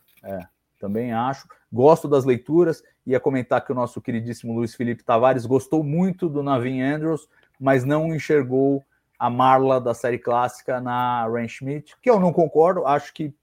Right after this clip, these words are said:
a leitura foi perfeita, concordo com o Leandro aí, quero ouvir do Murilo o que, que ele achou dos personagens. Aproveita e dá uma palhinha no resto da turma, o fato de cada um ter um sotaque, eles são bem identificáveis, é difícil fazer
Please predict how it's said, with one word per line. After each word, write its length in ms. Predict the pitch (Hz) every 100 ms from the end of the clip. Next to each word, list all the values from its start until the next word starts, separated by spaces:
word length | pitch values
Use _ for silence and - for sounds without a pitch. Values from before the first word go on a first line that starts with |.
| - 92 113
a 100 | 127
leitura 340 | 127 123 135
foi 140 | 131
perfeita, 400 | 127 117 - 143
concordo 480 | 139 123 - 127 120
com 140 | - 120
o 40 |
Leandro 380 | 120 117 117 117
aí, 160 | 120
quero 220 | 147 156 165
ouvir 180 | 151
do 100 | 160
Murilo 340 | 160 165 151 156
o 40 |
que, 100 | -
que 100 | 147
ele 80 | 143
achou 360 | 135 - 143 - _ _ _
dos 180 | 143 131
personagens. 480 | 143 135 143 165 190
Aproveita 720 | 185 - _ - 165 185 196
e 20 |
dá 100 | 185
uma 120 | 190
palhinha 460 | - 156 156 202 190 _ -
no 120 | 170 175
resto 360 | 180 190 -
da 120 | 156
turma, 480 | - - 165 180 139
o 20 |
fato 200 | 123 151
de 60 | 139
cada 220 | - 151
um 80 | 147
ter 80 | 147
um 60 |
sotaque, 640 | 135 - - 143 151 139 131
eles 120 | 123
são 120 | 143
bem 140 | 147
identificáveis, 720 | 143 135 - - 135 151 127
é 60 | 135
difícil 420 | 127 - 190 190
fazer 460 | - 185 123 117